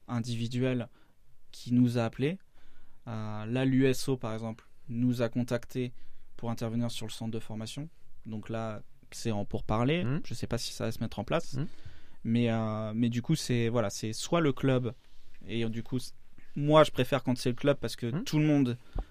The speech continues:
Speaker 1: euh, travaille en symbiose pour le sportif, et c'est le
Speaker 2: Mhm.
Speaker 1: sportif qui est au centre du système. Euh, des fois, le fait que ce soit le sportif qui nous contacte,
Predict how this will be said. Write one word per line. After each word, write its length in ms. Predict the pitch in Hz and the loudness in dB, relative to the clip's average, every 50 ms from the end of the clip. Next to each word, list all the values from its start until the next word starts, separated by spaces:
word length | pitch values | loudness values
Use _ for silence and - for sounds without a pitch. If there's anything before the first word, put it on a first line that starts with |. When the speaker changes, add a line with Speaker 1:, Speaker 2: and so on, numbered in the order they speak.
| - - - 123 | -8 -12 -6 -4
Speaker 1:
euh, 320 | 120 117 113 110 107 110 - - | -2 -2 -2 -4 -6 -8 -8 -6
travaille 500 | - - 135 127 131 135 131 127 120 - - | -2 0 2 4 6 6 6 4 2 0 -4
en 80 | - 127 | -4 -6
symbiose 500 | - - - 135 127 127 135 143 135 - | -4 0 2 4 4 6 4 4 2 2
pour 280 | - - - 139 135 | 0 2 6 8 8
le 100 | 131 127 | 8 8
sportif, 460 | 123 - - 120 - - - 131 - 123 | 6 4 0 -2 0 -2 -4 -4 -2 -4
et 40 | |
c'est 140 | 120 - 120 | -4 -4 -4
le 40 | 117 | -4
Speaker 2:
Mhm. 40 | - | -4
Speaker 1:
sportif 340 | - 127 160 - - 127 - | -4 -4 -4 -4 -6 -6 -4
qui 100 | - 127 | -2 -2
est 40 | |
au 60 | 117 117 | -2 -2
centre 480 | - - - 143 135 - - 82 - - - - | -2 0 2 2 2 2 -2 -8 -10 -14 -16 -14
du 140 | - 127 123 113 | -10 -6 -6 -4
système. 440 | - 120 - - - 147 160 175 - - - - - - - - - - - - - - - - - | -2 -2 -2 2 2 2 2 2 0 -6 -14 -20 -20 -20 -20 -20 -20 -20 -20 -20 -18 -16 -14 -10 -6
Euh, 420 | 113 110 113 110 110 110 110 107 110 | -4 -2 -2 -2 -2 -2 -4 -4 -2
des 140 | 113 123 | 0 -2
fois, 260 | 120 - - 151 160 156 | -2 2 4 6 6 6
le 120 | 135 120 | 6 4
fait 300 | - - - 151 139 - | 2 4 4 4 4 2
que 280 | - - 123 117 113 - - - - - - - - | 0 0 0 0 0 -4 -8 -16 -18 -20 -20 -20 -16
ce 160 | - - - | -6 0 0
soit 340 | 127 - - - 139 135 135 | 0 0 2 2 2 4 4
le 340 | 127 123 131 143 151 156 147 | 4 4 4 6 6 6 6
sportif 480 | 143 - - 143 135 - - 151 139 - | 6 4 2 2 2 0 -2 -6 -6 -6
qui 120 | - 139 | -2 -2
nous 100 | 131 123 | -2 0
contacte, 520 | - 123 123 - 147 165 - - - - | 0 0 0 2 0 0 -2 -4 -14 -18